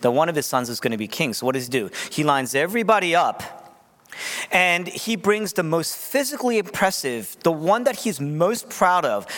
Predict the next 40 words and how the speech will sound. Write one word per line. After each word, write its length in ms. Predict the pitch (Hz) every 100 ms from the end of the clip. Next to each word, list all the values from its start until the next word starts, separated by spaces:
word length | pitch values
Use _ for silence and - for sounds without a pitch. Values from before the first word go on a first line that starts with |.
| -
the 120 | 196
attractive 720 | - - - 190 - 196 143
one, 220 | 135 120
the 80 | 117
gifted 560 | 120 - 247 262 240 220
son 320 | - 190 190
forward 360 | - 185 170
first, 600 | - - 277 220 147 - - - - - - - - -
and 160 | 165 196
then 100 | 214
the 100 | 233
second, 640 | - - 311 302 160 123 - - -
and 140 | 180
then 140 | 226
the 80 | 240
third. 880 | 233 - 294 277 180 143 147 180 - - - _ _ _ -
Samuel, 520 | - 269 349 349 196
I 120 | 170
mean, 420 | 180 180 165 147
he's 260 | 127 208 262
on 140 | 233
the 100 | 165
other 160 | 175 240
side. 220 | - 151
We've 160 | 143 170
got 160 | 196
these 200 | 151 139 - -
two 200 | - 240 190
idiots, 360 | 180 202 127 -
these 240 | 170 160
fools. 500 | - - 233 202 135
They're 100 | 180
just, 240 | 190 180 - - - -
uh, 360 | 160 156 151 151 -
taken 460 | - 320 - 262
and 100 | 196
overwhelmed 680 | - 247 330 302 254 330 330
by 180 | 277 240
Eliab 560 | 233 226 226 214 196 180
and 220 | 202 190